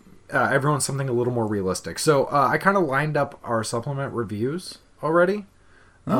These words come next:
Speaker 1: of how we're gonna do the stacks. I wanted you to do Caged Muscle, which is the supplement company that I started with. Um,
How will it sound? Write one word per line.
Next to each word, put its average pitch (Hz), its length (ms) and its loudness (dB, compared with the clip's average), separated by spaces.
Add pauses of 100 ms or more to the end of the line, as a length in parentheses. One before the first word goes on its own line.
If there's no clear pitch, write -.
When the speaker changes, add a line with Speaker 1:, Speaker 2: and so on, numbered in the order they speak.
(100)
Speaker 1:
of 98 160 -6
how 147 200 2
we're 135 120 6
gonna 139 140 0
do 131 120 2
the 117 60 2
stacks. 120 420 0
I 123 80 2
wanted 160 360 4
you 151 140 -2
to 160 120 0
do 139 120 2
Caged 131 520 -4
Muscle, 165 480 -4 (1120)
which 135 280 4
is 131 460 4 (120)
the 113 340 4
supplement 139 640 -2
company 131 260 -2
that 104 100 -2
I 123 120 4
started 92 360 -2
with. 85 300 -8 (1040)
Um, 98 400 -2